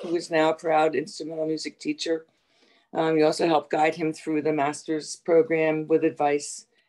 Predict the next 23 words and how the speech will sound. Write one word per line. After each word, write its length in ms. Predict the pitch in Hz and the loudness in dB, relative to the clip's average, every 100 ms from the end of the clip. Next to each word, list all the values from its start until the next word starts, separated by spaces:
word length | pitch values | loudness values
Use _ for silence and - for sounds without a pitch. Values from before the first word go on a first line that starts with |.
| _ | _
really 260 | - 165 156 | 0 2 2
good 220 | - 151 | 2 2
advice. 580 | 151 135 135 143 - - - _ _ _ - | 2 2 0 0 -8 -14 -18 _ _ _ -6
Um, 500 | 165 156 151 151 156 _ _ _ _ _ _ | -2 0 -2 -6 -10 _ _ _ _ _ _
I 80 | 170 | 0
am 120 | 160 | 0
so 220 | 165 185 | 2 2
proud 360 | 185 - 190 185 | 2 4 4 6
of 140 | 190 | 4
you 320 | 185 180 175 165 | 4 2 2 -4
for 140 | - 156 | -6 -4
revitalizing 1040 | 160 160 165 165 180 175 170 180 180 180 180 _ _ _ | 0 2 4 2 2 2 0 -2 -12 -16 -20 _ _ _
the 80 | 160 | -4
marching 540 | 160 160 160 175 170 | -2 -2 -4 -10 -4
band 440 | 151 156 156 160 160 | 0 0 0 0 -2
along 300 | 151 156 156 | -2 -2 -2
with 100 | 151 | -2
Doctor 320 | 147 151 156 | -2 -2 -6
Morton's 480 | 156 151 - - - | -4 -4 -4 -8 -10
support 480 | - - 170 170 | -12 -6 -4 -2
at 100 | 170 | -4
the 60 | 170 | -8
time. 460 | - - 170 160 | -12 -2 2 2